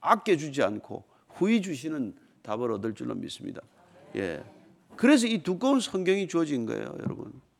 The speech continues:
여러분, 이거 듣기 싫은 소리 들으라고 준 겁니다. 아시죠?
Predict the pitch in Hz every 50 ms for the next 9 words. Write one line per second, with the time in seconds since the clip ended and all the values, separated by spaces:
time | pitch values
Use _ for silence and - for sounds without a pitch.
0 | _ _ _ _ _ _ _ _ _ - - 214 240 233 226 240 254 170 - -
1 | 254 285 - - 262 208 - - 240 262 262 233 233 233 196 156 135 139 131 156
2 | 180 185 165 131 123 127 117 110 107 107 101 92 85 - - - 95 98 - -
3 | - 208 139 98 -